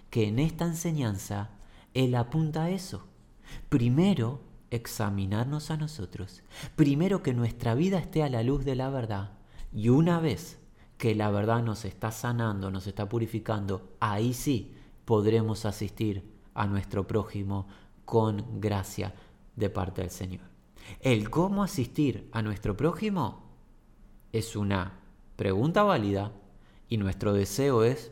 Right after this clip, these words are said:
poder llevarla adelante la respuesta en el siguiente encuentro. ¿Qué hemos visto hoy?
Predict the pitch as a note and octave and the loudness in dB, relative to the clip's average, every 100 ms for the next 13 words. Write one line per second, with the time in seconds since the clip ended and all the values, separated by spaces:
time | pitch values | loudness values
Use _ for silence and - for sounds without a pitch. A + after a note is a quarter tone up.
0 | - A2 G#2+ G2+ G2 - - - - - | -4 2 2 2 0 -6 -20 -20 -20 -20
1 | - - - - G2 G2 A#2 C#3 D#3 F3 | -20 -18 -12 -2 0 2 2 2 0 2
2 | E3 A2+ G#2+ G#2 B2+ D#3 A#2+ G2+ - G2+ | 0 0 -2 -2 -2 -4 -4 -6 -4 -6
3 | - - - A#2+ G#2 G#2 - G#2 F#2+ F#2+ | -6 -16 -10 -4 -2 -2 -2 -4 -2 -4
4 | F#2 F2+ F#2+ - D#2 - - - - - | -4 -8 -8 -12 -14 -20 -20 -20 -20 -20
5 | - - - - - C#3 B2 F#2+ A#2+ D3+ | -20 -20 -20 -4 4 4 4 2 2 2
6 | - A2 D#3+ G3+ G#2+ | 2 4 4 2 -4